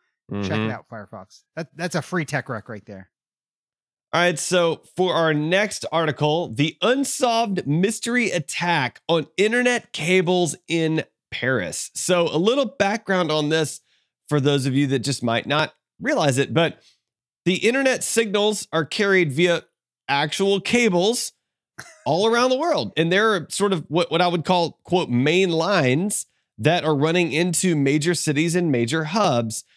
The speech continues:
Speaker 2: And there was an attack in Paris where three of these main lines were cut. And not only were they cut, like, that's, this was so crazy.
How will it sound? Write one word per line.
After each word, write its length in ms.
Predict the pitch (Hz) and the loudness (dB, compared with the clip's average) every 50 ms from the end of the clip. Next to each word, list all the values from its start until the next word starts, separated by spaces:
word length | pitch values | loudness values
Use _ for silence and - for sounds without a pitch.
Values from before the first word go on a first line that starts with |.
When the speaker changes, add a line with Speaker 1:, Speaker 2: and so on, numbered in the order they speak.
| _ _ _ _ _ _ _ 131 | _ _ _ _ _ _ _ 0
Speaker 2:
And 400 | 143 151 151 156 151 147 135 - | 0 2 2 2 0 0 -2 -2
there 180 | 110 117 143 151 | 0 0 0 2
was 180 | 165 190 165 156 | 2 0 0 0
an 100 | 160 175 | 0 0
attack 640 | 170 - - - - 220 - 262 254 - - - | 0 0 -2 -4 -4 -2 -2 -2 -2 -4 -8 -6
in 180 | - 160 175 170 | -4 -4 -4 -2
Paris 400 | 147 160 170 180 180 170 - - | -4 -4 -2 0 0 0 -2 -2
where 140 | 135 147 143 | -4 -4 -4
three 400 | - - - - 175 214 247 269 | -4 -6 -6 -4 -2 0 0 0
of 100 | 247 190 | 0 2
these 180 | 196 185 151 160 | 0 0 2 2
main 260 | 165 170 180 180 165 | 2 2 2 2 2
lines 320 | 165 160 170 175 175 156 | 0 0 2 0 0 0
were 140 | 139 135 131 | -2 -4 -6
cut. 280 | - - - 214 202 - - | -4 -2 -2 -2 -2 0 -2
And 100 | 170 185 | -2 -2
not 160 | 208 240 - | -2 -2 -2
only 220 | 226 247 269 294 | -2 -2 0 0
were 160 | 269 247 233 | 0 0 0
they 160 | 190 190 160 127 | 2 2 0 -2
cut, 380 | - - 165 156 139 98 - _ | -4 -4 -2 -2 -2 -2 -4 _
like, 160 | 135 139 131 | -6 -6 -4
that's, 240 | - 190 220 - - | -2 -4 -2 -4 -6
this 220 | - - 190 - 190 | -4 -4 -4 -4 -4
was 100 | 175 156 | -4 -2
so 80 | 190 | -2
crazy. 220 | 175 185 180 147 | 0 0 0 -2